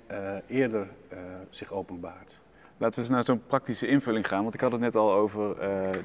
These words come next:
Speaker 2: die, die sculpturen die bij, eh, Utrecht Centraal staan, hè?
Speaker 1: Ja.
Speaker 2: Ehm, op een gegeven moment werd dat aangekondigd dat het geplaatst werd. Nou, dat bericht kreeg tweehonderdvijftig likes, geloof ik. Maar er waren ook
Speaker 1: Ja.
Speaker 2: mensen die zeiden,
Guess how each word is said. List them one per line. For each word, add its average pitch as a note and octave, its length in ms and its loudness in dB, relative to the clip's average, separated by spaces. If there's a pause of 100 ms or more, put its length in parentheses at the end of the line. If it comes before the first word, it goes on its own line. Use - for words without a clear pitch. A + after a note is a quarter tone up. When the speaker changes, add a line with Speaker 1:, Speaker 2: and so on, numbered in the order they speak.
(140)
Speaker 2:
die, G2+ 280 0
die G2 200 -2
sculpturen G#2+ 540 2
die G#2+ 120 2
bij, F#2+ 580 4
eh, F2 120 -6
Utrecht - 260 -6
Centraal F#2+ 360 2
staan, C#3 300 0
hè? B2+ 100 -2
Speaker 1:
Ja. B2 140 4 (460)
Speaker 2:
Ehm, G2+ 400 4
op - 460 -12
een - 60 -12
gegeven - 240 2
moment A#2 180 4
werd A#2 120 6
dat A2+ 140 4
aangekondigd C#3+ 560 4
dat B2 100 -2
het B2 100 -2
geplaatst A#2+ 440 4
werd. E3 300 4
Nou, G#2+ 120 -2
dat F#2+ 120 0
bericht A2+ 260 4
kreeg A#2 200 4
tweehonderdvijftig - 720 2
likes, A2+ 260 4
geloof D#3+ 280 2
ik. F#3+ 160 -2 (300)
Maar A2 100 -2
er A#2 60 4
waren A#2+ 180 6
ook B2+ 60 6
Speaker 1:
Ja. C3+ 100 8
Speaker 2:
mensen C#3 260 4
die C3 120 4
zeiden, B2+ 420 4